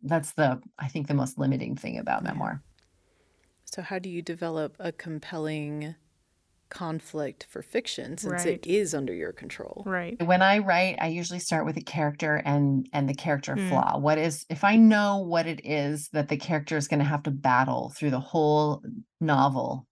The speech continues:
Speaker 1: internally, whether they know it or
Speaker 2: Right.
Speaker 1: not, you know, at the beginning, they usually don't know it.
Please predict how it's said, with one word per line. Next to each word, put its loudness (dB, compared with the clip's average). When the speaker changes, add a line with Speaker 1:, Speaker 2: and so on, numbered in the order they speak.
Speaker 1:
internally, 0
whether 0
they 0
know 4
it 2
or 2
Speaker 2:
Right. 0
Speaker 1:
not, 0
you -6
know, -2
at -4
the -14
beginning, 2
they 4
usually 2
don't 0
know -2
it. -8